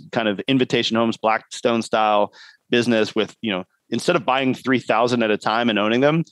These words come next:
you can own one at a time or fractions of them, get the cash flow, and own a native token. That just, that type of engineering is incredible to me.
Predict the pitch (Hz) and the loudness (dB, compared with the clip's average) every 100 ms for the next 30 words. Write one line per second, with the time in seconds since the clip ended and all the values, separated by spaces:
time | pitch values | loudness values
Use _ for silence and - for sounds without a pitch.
0 | - - 113 135 127 120 107 113 120 110 | -16 -4 -2 0 0 0 2 0 2 0
1 | 123 113 117 104 - 110 107 117 110 98 | 0 0 0 -2 -2 -2 -2 -4 -4 -2
2 | 107 101 101 113 - 113 107 - 107 104 | 0 -2 -2 -4 -2 -4 -4 -2 0 0
3 | 101 - _ 127 135 127 - 117 113 107 | -2 -14 _ -4 -2 -2 -2 0 0 0
4 | 113 104 - 110 107 143 156 - - _ | 0 0 -2 -2 0 0 -2 -6 -20 _
5 | - 143 190 185 - 131 156 185 208 139 | -2 -2 0 -2 0 -4 -2 -2 0 0
6 | 101 - _ 131 135 117 104 107 131 120 | -2 -12 _ -2 0 2 2 2 2 0
7 | 104 95 - 110 98 98 95 95 95 | -2 -4 -2 -2 -2 -4 -4 -4 -4